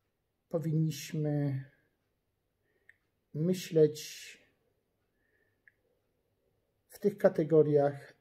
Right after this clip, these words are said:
że szczepienia, szczepionki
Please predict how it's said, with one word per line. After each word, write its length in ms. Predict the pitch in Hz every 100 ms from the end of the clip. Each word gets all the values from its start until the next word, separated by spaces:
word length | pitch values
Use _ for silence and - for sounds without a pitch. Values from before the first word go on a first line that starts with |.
| -
że 440 | 139 185 196 - - -
szczepienia, 880 | - - 226 185 165 160 160 170 - _ _ _ _ _ _
szczepionki 880 | - - 135 165 160 139 - 143